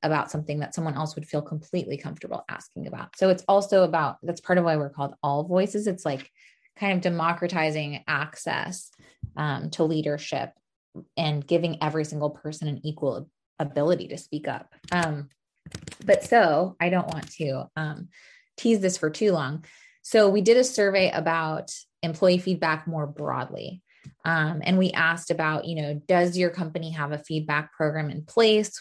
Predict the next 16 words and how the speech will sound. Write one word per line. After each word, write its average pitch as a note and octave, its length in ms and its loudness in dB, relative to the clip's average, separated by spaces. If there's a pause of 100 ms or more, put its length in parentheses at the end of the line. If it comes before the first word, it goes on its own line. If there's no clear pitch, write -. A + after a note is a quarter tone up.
(140)
What E3+ 220 2
does D#3+ 180 2
that C#3+ 200 -4
look E3 320 -2
like? G3 460 -2 (480)
Um, C#3+ 300 -6
have F3+ 340 0
you F#3 120 0
submitted E3 440 -4
feedback F#3 460 0
through F3 200 2
it? E3 280 2
If D#3+ 180 -6
not, D#3+ 280 -8
why C#3 200 -4
not? F#3+ 460 2